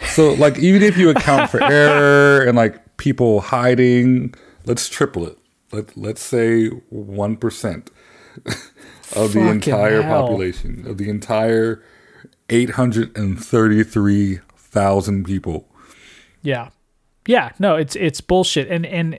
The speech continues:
Speaker 2: Anna kind of, uh, was, I was talking to her about this 'cause this is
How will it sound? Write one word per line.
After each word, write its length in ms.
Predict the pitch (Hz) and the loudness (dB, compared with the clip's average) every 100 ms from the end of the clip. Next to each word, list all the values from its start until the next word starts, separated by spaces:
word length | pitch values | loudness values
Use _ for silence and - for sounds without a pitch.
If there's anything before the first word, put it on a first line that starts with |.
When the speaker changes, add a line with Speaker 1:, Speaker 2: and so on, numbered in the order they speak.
| - | -2
Speaker 2:
Anna 420 | 196 208 208 175 | 0 2 2 2
kind 380 | - - 175 165 | -2 -8 -4 -4
of, 140 | 147 139 _ _ _ - - | -4 -8 _ _ _ -20 -14
uh, 420 | - - 147 143 139 | -12 -8 -4 -2 -2
was, 220 | 147 - | -4 -4
I 100 | 147 | -4
was 100 | 147 | -2
talking 300 | 175 170 156 | -2 -2 -2
to 40 | |
her 160 | 139 170 | 0 0
about 320 | 147 127 117 | 0 -4 -6
this 200 | 131 123 | -8 -8
'cause 180 | - 131 | -6 -6
this 160 | 139 143 | -6 -6
is 200 | 135 | -6